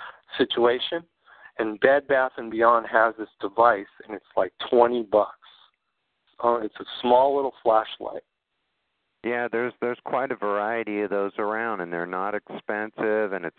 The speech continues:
Speaker 2: L E D, so <clears throat> having a, a little battery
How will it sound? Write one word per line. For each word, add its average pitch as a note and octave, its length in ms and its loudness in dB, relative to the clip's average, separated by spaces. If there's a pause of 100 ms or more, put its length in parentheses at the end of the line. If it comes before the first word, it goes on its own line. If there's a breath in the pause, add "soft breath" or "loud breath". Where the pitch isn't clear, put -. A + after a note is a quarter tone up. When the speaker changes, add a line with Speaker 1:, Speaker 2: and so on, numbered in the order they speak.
(140)
Speaker 2:
L G2+ 260 -4
E F#2 220 -6
D, G2 340 -6 (100)
so E2 320 -4 (720 soft breath)
<clears throat> D3+ 320 -8
having A#2+ 680 -4
a, F#2 420 -2
a G2+ 80 -2
little G2+ 340 -2
battery G2+ 500 -2